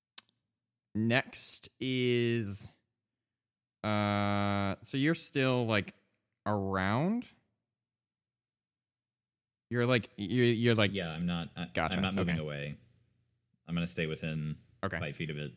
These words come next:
Speaker 2: so that my mark is
Speaker 1: Uh,
Speaker 2: good.
Speaker 1: okay. It, uh, sees, I mean, it, uh, you attacked it, so it's going to attack you. Uh, that's pretty much how
Speaker 2: That
Speaker 1: this,
Speaker 2: makes sense.
Speaker 1: how this creature goes.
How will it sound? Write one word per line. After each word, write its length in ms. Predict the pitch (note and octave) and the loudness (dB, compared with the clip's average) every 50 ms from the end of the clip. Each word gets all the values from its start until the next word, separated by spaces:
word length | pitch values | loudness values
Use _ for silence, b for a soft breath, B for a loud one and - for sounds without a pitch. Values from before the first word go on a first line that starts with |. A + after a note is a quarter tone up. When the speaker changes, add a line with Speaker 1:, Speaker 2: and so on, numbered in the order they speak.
| - _ _ _ _ _ _ - | -16 _ _ _ _ _ _ -14
Speaker 2:
so 140 | - E2+ | -10 -8
that 100 | D#2 D2 - | -6 -6 -4
my 100 | - D2 | -4 -4
mark 260 | D2+ D#2 D2+ C#2+ - - - - - | -4 -4 -4 -6 -8 -12 -20 -8 -4
is 80 | D#3+ | 0
Speaker 1:
Uh, 460 | D3 D3 D3 D3 C#3+ C#3+ C#3+ C#3+ C#3 - | 2 4 4 6 6 6 6 4 4 4
Speaker 2:
good. 60 | - | 2
Speaker 1:
okay. 260 | F3 F3 F#3 F#3 E3+ - - _ _ _ - | 2 4 4 2 0 -2 -6 _ _ _ -2
It, 280 | B2+ C3+ C3 - - | 0 0 0 0 0
uh, 460 | D3 C3+ C3 C3 C3 B2+ A#2+ A#2+ A#2+ A#2 - | 2 4 4 6 6 6 6 4 2 0 -2
sees, 800 | - - - - C3+ C3 B2+ C3+ C#3 C3+ B2+ - - - - - _ _ _ | -2 -2 -2 0 0 0 0 0 0 0 0 0 -2 -2 -4 -6 _ _ _
I 80 | - A2+ | 0 2
mean, 360 | B2 B2+ B2 A#2+ A#2+ A#2 G#2+ - | 4 4 6 6 6 4 2 2
it, 260 | A2+ A#2+ A2+ - - - - _ - - - - | 0 -2 -2 -2 -6 -12 -16 _ -20 -10 -4 0
uh, 480 | A2+ A2+ A2 A2+ A2 A2 A2 G#2+ G2+ G2+ G2+ - _ _ _ _ _ _ _ _ _ _ _ - | 2 4 4 6 6 4 4 4 2 0 -4 -10 _ _ _ _ _ _ _ _ _ _ _ -6
you 200 | A#2+ A#2 B2+ B2+ | 0 2 4 4
attacked 420 | B2+ G2+ B2 B2+ A#2+ B2 - - C3+ | 4 4 4 4 4 4 2 2 4
it, 220 | C3 C3 A#2+ - | 4 4 4 2
so 160 | - B2 A2 | 0 2 2
it's 140 | A2 A2 - | 2 2 2
going 260 | - A#2 A2+ A#2+ A#2 | 2 2 2 4 4
to 140 | G2+ A#2 A2+ | 2 2 2
attack 340 | A2+ A2+ C3 A#2+ A2 - - | 2 2 2 0 0 0 0
you. 280 | A#2+ B2 A#2+ A2 G#2+ G2+ - _ _ - | 0 0 0 -2 -4 -6 -12 _ _ -6
Uh, 320 | G#2+ G#2+ G#2+ G#2+ G#2 G#2 | -4 -2 -2 -2 -2 -2
that's 240 | G#2+ A2 G#2 - - - _ _ _ - | -4 -4 -6 -8 -14 -20 _ _ _ -10
pretty 180 | - B2+ A#2+ A#2 | -6 -4 -2 0
much 200 | A#2 A2+ G#2+ - | 0 -2 -2 -4
how 180 | - B2 A2+ A2+ | -2 0 0 0
Speaker 2:
That 80 | A2 A2 | 0 0
Speaker 1:
this, 140 | G#2 G#2 - | -2 -2 -2
Speaker 2:
makes 160 | C#2 - - | -4 -6 -6
sense. 200 | - D2+ C#2+ - | -8 -8 -8 -6
Speaker 1:
how 100 | G#2 A2 G#2 | -4 -4 -2
this 180 | A#2 G#2+ - | -2 -2 -4
creature 480 | - - - C3 A#2+ A2+ A2 - B2 A2 | -6 -8 -4 -4 -4 -2 -2 -2 -2 -2
goes. 540 | G#2+ A2 G#2+ G#2 G#2+ A2 A2+ A2+ - - | 0 2 2 2 2 2 0 -2 -4 -6